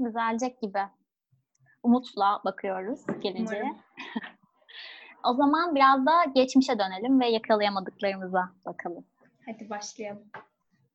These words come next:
Speaker 1: Ee, neyden başlayalım? Biz biraz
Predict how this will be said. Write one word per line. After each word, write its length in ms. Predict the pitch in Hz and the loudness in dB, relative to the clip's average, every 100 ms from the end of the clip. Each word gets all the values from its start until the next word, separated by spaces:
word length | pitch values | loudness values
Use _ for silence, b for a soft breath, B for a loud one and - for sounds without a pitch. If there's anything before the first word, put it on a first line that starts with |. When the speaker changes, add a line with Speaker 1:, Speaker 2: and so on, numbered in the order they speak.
| _ _ _ _ _ B B B 170 _ _ _ _ _ - | _ _ _ _ _ B B B _ _ _ _ _ _ -4
Speaker 1:
Ee, 480 | 202 202 196 202 214 | -2 0 -2 -4 0
neyden 340 | 254 269 262 | 2 4 2
başlayalım? 540 | 214 196 - 196 277 254 | 0 -4 -6 -2 0 0
Biz 160 | 233 | 0
biraz 240 | 269 285 | 2 2